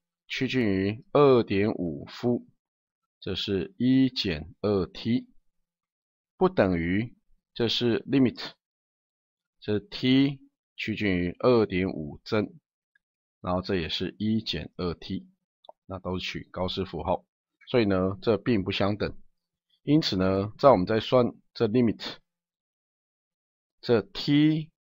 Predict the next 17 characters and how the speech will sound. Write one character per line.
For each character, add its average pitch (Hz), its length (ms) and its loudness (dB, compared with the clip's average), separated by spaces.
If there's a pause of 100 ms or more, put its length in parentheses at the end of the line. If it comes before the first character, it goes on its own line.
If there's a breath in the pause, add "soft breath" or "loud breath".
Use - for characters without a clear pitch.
(120)
趋 123 220 -6
近 120 220 0
于 90 400 -2 (220)
二 131 280 4
点 98 320 -2
五， 90 320 -8 (540)
然 90 120 -4
后 92 60 0
这 92 140 -6
是 95 400 -4 (280)
c 120 420 -2
of - 180 -6 (100)
t， 123 320 -4 (1120)
再 127 200 6
算 110 360 2
这 147 220 2
个 110 300 2